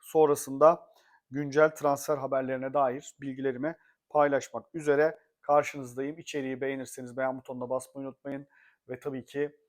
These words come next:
abone olursanız beni ayrıca mutlu etmiş olursunuz. Bir arkadaşımız kanalla ilgili şunu sormuş. Demiş ki, "Katıl butonunu niye aktif etmiyorsun?" Katıl butonu aktif. Eğer, e, üye olup, katıla üye olup,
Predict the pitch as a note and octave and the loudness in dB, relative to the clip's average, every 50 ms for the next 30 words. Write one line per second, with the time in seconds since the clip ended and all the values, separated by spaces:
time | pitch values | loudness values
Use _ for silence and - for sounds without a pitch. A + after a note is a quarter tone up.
0 | _ _ _ _ _ - C#3+ C3 C#3 C#3 C3+ A#2 B2 C3+ C3+ B2+ - - C3 D3+ | _ _ _ _ _ -2 -2 0 0 -2 -4 -4 -8 -8 -8 -8 -10 -12 -12 -12
1 | D#3 C#3 C3+ C3 C3 C3 C3+ B2+ A#2 B2 A2+ A2 _ - C3+ C#3+ - _ E3 - | -10 -8 -6 -2 -2 -2 -2 -2 -6 -12 -14 -14 _ -10 -10 -10 -10 _ -14 -6
2 | - E3+ D#3+ D3+ - - E3+ E3+ D#3+ D3 C#3 D3+ F#3 F#3+ G3 G3 G3 F#3+ F#3 F3+ | -4 -4 -4 -4 -6 -8 -8 -8 -8 -8 0 6 8 10 10 8 8 4 -2 -2
3 | F3 - F#3 F#3+ F#3+ F#3+ - - _ _ _ _ _ - - C#3 D3+ D#3+ E3+ E3+ | -2 -4 -8 -8 -8 -10 -14 -20 _ _ _ _ _ -6 0 4 6 6 6 4
4 | E3 D#3+ D#3 D3 C3+ - - D3 C#3+ - - D#3 D3 D3 D3 - - C#3 C#3 D3+ | 2 -2 -2 -6 -8 -8 -10 -12 -12 -6 -4 -4 -4 -4 -8 -8 -8 -6 -6 -6
5 | - - - D3 D3+ D3+ - _ _ _ _ _ - - D3+ D3 - F3 F3 E3 | -8 -4 -4 -4 -4 -4 -12 _ _ _ _ _ -6 -6 -4 -2 -2 -2 -2 -2
6 | D3 - E3 D#3+ D#3+ D#3+ D#3+ D#3+ D#3 E3 E3 D#3+ D3+ D3+ - - - D3 C#3+ - | -4 -6 -6 -6 -4 -6 -6 -6 -4 2 2 2 2 2 -2 -12 -6 -6 -6 -6
7 | - B2+ A#2+ A2+ - C#3+ - E3 D3+ - F#3 F3 D#3+ - F3 F3+ F3+ D#3+ D#3+ - | -6 -12 -12 -12 -12 -12 -8 -8 -8 -8 -8 -10 -8 -10 -8 -2 -2 -2 -2 -4
8 | - E3+ - - _ _ _ _ _ _ _ _ _ _ _ _ _ _ - C3+ | -14 -18 -18 -18 _ _ _ _ _ _ _ _ _ _ _ _ _ _ -4 0
9 | C#3+ C#3+ C#3+ D3 D3 - _ _ _ - C3+ C3 B2 A#2+ A#2 A2+ - _ _ - | 2 2 2 2 0 -6 _ _ _ -6 -4 -4 -4 -4 -6 -8 -10 _ _ -8
10 | D3+ D3 D3 D3+ D3+ C#3 B2+ B2 - - - C#3+ - - C#3+ C#3+ C#3 C#3 C3 C#3 | 0 4 4 6 6 4 2 -2 -8 -8 -8 -8 -8 -4 -4 -4 -4 -2 -2 -2
11 | C#3 C3+ C3+ D3 D3 _ | -2 -2 -2 -4 -8 _